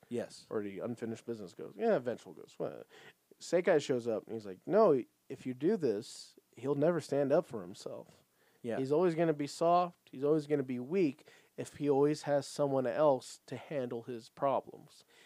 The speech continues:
Speaker 2: You need to let him take care of this on his own."
Speaker 1: But then his sister comes up and handles his problems.
Speaker 2: Yeah.
Speaker 1: And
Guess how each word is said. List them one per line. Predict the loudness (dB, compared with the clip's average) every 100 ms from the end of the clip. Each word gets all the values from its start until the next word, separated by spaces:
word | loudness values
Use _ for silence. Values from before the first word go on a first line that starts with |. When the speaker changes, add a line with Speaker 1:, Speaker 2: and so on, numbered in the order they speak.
| _ _
Speaker 2:
You | -8
need | -6
to | -4
let | 0 0
him | 0 -2 -6 _ _ _
take | -4 -4
care | 0 0
of | 2
this | -2 -2
on | 0
his | 0 0
own." | 2 2 -4 _ -20 _ _ _ -6
Speaker 1:
But | -2
then | 0 -2
his | -2
sister | -4 -2 -6
comes | -6 -8
up | -10 -10
and | -12
handles | -10 -12 -16
his |
problems. | -8 -6 -6 -10 -20 -20 -10
Speaker 2:
Yeah. | -8 -6 -10 _ _ _ _ _ _ _ _ -10
Speaker 1:
And | -8 -8 -10 -14